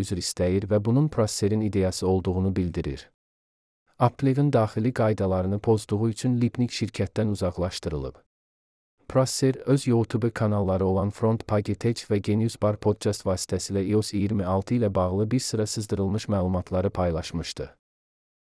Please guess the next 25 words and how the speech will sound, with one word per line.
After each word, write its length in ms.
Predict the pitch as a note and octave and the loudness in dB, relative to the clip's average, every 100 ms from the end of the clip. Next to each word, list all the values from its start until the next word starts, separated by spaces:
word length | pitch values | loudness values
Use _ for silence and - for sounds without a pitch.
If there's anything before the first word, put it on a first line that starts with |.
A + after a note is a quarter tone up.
| _ - | _ 0
O, 240 | A#2 D#3+ | 4 4
iki 240 | C#3+ - E3+ | 2 0 4
min 160 | D#3+ | 4
iyirmi 380 | C3 A#2+ A2+ A2+ | 6 4 4 2
beşinci 420 | A2 - G#2+ G#2+ | 2 2 0 2
ilin 160 | A#2+ A2+ | 2 2
yanvarında 580 | A2+ G#2 G2+ F#2 F#2 G2 | 2 2 2 0 2 2
ios-un 400 | G#2 G2+ - B2+ | 2 0 0 0
yeni 260 | B2+ A#2 | 2 2
kamera 340 | A#2 A2+ A2+ G#2+ | 2 0 2 2
tətbiqi 500 | - G2+ - G2 G#2+ | 0 -2 -2 -4 -4
dizaynını 480 | G#2+ G2+ F#2+ F#2 F#2 | -2 0 2 0 -2
əks 260 | G2+ - G2 | -4 -2 -4
etdirən 340 | - F#2+ F#2+ | 0 0 0
bir 140 | G#2+ | 0
video 260 | G#2 G2 F#2+ | -2 0 2
yayımlamış, 680 | F#2+ F#2 F2+ E2+ F#2 G2+ - - | 2 2 0 0 -2 -2 -6 -2
mart 260 | A#2 C3+ | 0 2
ayında 320 | G#2+ G#2 F#2+ A2 | 0 0 0 -2
isə 180 | - | -2
yenilənmiş 580 | G#2+ A2 G#2+ G#2+ G#2+ A#2 | 0 0 2 2 0 0
mesajlar 520 | A2+ G#2 G2 - G#2+ | -2 -2 -2 0 -2
tətbiqini 480 | - G2+ - F#2+ G2 | 0 -4 -2 -2 -2
təqdim 400 | - G2+ - G2 | 0 -2 0 -2
etmişdi. 540 | F2 - D#2+ - - | -2 -2 -6 -6 -12